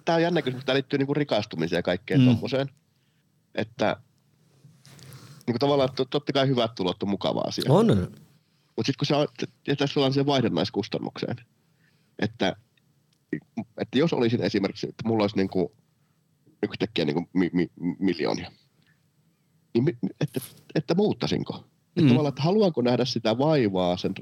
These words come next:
Speaker 1: sen takia, että minulla olisi jotain sellaista, kun en mä oikeastaan haluaisi muuttaa tässä mitään.
Speaker 2: Mm.
Speaker 1: Et mu-, niinku mulla on, mulla on niinku kaikki, mulla on niinku tosi paljon.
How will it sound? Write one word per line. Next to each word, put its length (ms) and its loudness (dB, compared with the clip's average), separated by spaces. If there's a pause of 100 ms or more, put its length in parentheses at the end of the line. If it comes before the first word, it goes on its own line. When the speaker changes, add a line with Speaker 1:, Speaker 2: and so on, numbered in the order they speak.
(200)
Speaker 1:
sen 280 -2 (440)
takia, 420 0
että 380 -4
minulla 260 0
olisi 300 0
jotain 240 0
sellaista, 560 -2 (1000)
kun 80 -2
en 60 2
mä 80 2
oikeastaan 360 0
haluaisi 360 2
muuttaa 420 -4
tässä 180 -12
mitään. 540 -10
Speaker 2:
Mm. 220 4
Speaker 1:
Et 80 -8
mu-, 260 -6 (280)
niinku 160 -2
mulla 200 2
on, 260 0 (400)
mulla 120 2
on 60 2
niinku 200 -2
kaikki, 300 0 (100)
mulla 140 0
on 60 2
niinku 180 -4
tosi 340 0
paljon. 300 0